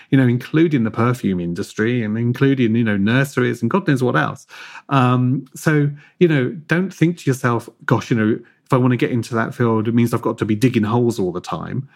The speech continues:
Um, because there are so many different things. You know, why not? You could go into the science of plants. You could go into any, absolutely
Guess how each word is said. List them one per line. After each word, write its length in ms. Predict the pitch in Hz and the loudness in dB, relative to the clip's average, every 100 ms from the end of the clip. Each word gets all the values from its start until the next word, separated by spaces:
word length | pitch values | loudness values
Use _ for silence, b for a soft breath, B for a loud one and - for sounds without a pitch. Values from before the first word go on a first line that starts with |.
| B B B | B B B
Um, 540 | - 123 120 123 127 151 | 0 2 4 2 2 0
because 380 | 151 147 160 - | -2 0 0 0
there 200 | 160 160 | -2 -2
are 60 | |
so 380 | 156 - 160 170 | -4 -4 0 2
many 160 | 165 147 | 2 0
different 320 | 139 120 113 | -2 -4 -2
things. 480 | 113 95 90 90 165 | -4 -2 -6 -2 0
You 60 | |
know, 140 | 156 139 B B | 2 0 B B
why 140 | 156 170 | 2 2
not? 120 | 180 | 2
You 80 | 156 | 0
could 160 | 160 | 0
go 80 | 151 | 0
into 180 | 156 - | 0 -2
the 80 | 151 | -6
science 640 | - 143 196 185 - - | -2 0 2 0 -2 -6
of 100 | - | -10
plants. 600 | - 101 85 92 - - | -4 -2 -2 -4 -8 -4
You 100 | 127 | -4
could 100 | - | 0
go 160 | 147 151 | 2 2
into 320 | 151 147 160 | 0 0 0
any, 160 | 165 160 | 0 -2
absolutely 480 | 143 180 135 131 | -4 -2 -2 -4